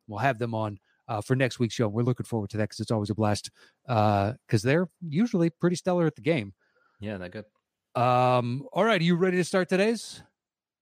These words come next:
Speaker 2: Yeah, these two, uh, seems like a long time coming, so I'm excited.
Speaker 1: Yeah, we finally got, uh, schedules to align,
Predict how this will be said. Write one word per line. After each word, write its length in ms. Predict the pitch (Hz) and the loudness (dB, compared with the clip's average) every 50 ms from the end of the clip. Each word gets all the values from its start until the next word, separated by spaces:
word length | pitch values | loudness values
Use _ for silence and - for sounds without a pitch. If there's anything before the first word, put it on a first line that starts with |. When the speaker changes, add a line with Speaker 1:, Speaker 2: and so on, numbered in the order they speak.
| _ _ _ _ _ _ _ _ | _ _ _ _ _ _ _ _
Speaker 2:
Yeah, 280 | - 107 143 160 160 131 | -8 -2 2 2 2 4
these 200 | 117 117 117 - | 2 0 -2 -4
two, 520 | - - 135 131 127 123 123 120 120 120 | -4 -2 0 0 0 0 0 0 0 2
uh, 380 | 120 117 113 113 113 113 113 110 | 2 4 4 2 2 2 0 -2
seems 280 | - - 147 143 131 | -4 -6 -6 -6 -4
like 140 | 143 127 - | -6 -4 -4
a 20 | 127 | -2
long 160 | 131 135 123 | -2 -2 0
time 180 | - 135 127 117 | 0 0 0 0
coming, 300 | - 143 143 110 90 90 | 0 0 0 0 0 -2
so 120 | - - 98 | -2 -4 -4
I'm 60 | 101 | -4
excited. 440 | 110 - - 120 110 95 92 - - _ _ _ _ _ _ _ _ _ _ _ - - _ | -4 -2 -2 -2 -2 -2 -4 -8 -12 _ _ _ _ _ _ _ _ _ _ _ -20 -10 _
Speaker 1:
Yeah, 160 | 160 208 240 226 - _ _ - | 0 0 0 0 -4 _ _ -4
we 140 | 147 156 160 | 0 0 0
finally 340 | - - 185 175 170 170 170 | 2 2 2 2 2 2 2
got, 280 | 156 180 170 165 - 165 | 2 2 0 0 0 0
uh, 220 | 165 156 156 151 | 0 2 2 0
schedules 540 | - - - 196 196 185 190 214 208 190 - | -2 -2 0 2 2 2 2 2 0 0 -2
to 200 | - - 202 185 170 | -2 0 2 2 2
align, 460 | 160 160 160 175 208 254 277 269 | 4 2 2 4 4 2 0 -2